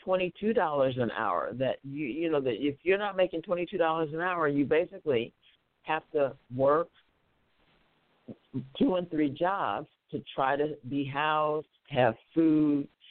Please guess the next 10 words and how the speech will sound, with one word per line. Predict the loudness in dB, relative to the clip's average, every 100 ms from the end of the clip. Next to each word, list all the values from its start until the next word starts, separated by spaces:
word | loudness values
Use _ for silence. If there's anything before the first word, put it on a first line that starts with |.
| -20 _
and | -6 -4
provide | -2 0 0 0 -4
for | -6
the | -2
needs | -2 0 0 -2 _ _ _ 0
of | 2 2
you | 2 4
and | 2
your | 0 -2
family. | -2 -2 -6 -10 -14